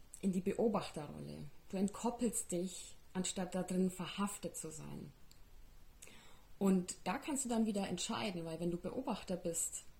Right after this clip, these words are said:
hast du ja wieder die Wahl. Was möchte ich denn jetzt eigentlich? Möchte ich hier weiter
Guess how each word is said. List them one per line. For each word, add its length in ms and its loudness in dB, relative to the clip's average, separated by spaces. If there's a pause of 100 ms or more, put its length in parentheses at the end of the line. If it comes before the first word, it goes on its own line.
(220)
hast 180 -2
du 40 4
ja 100 2
wieder 180 0
die 200 -2
Wahl. 380 0 (260)
Was 160 2
möchte 260 0
ich 80 -8
denn 160 -2
jetzt 220 -6
eigentlich? 500 -8 (560)
Möchte 240 2
ich 60 0
hier 220 2
weiter 600 0